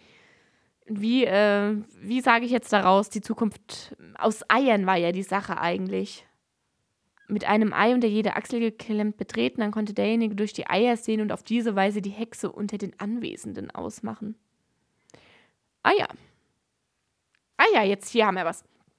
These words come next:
Eine Orakelmethode sieht vor, ein verrührtes Ei in ein Glas mit Wasser zu geben,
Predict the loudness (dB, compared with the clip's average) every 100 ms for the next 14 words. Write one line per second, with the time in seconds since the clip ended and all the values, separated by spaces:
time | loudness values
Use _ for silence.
0 | _ _ -20 -4 0 2 2 4 2 4
1 | 4 2 0 -2 0 0 0 -4 -8 -6
2 | 2 4 4 0 -14 -16 -4 -2 0 0
3 | 2 2 0 -4 2 4 6 4 2 -2
4 | -2 2 2 0 -4 0 -2 -2 -8 -8
5 | -4 -2 -2 -4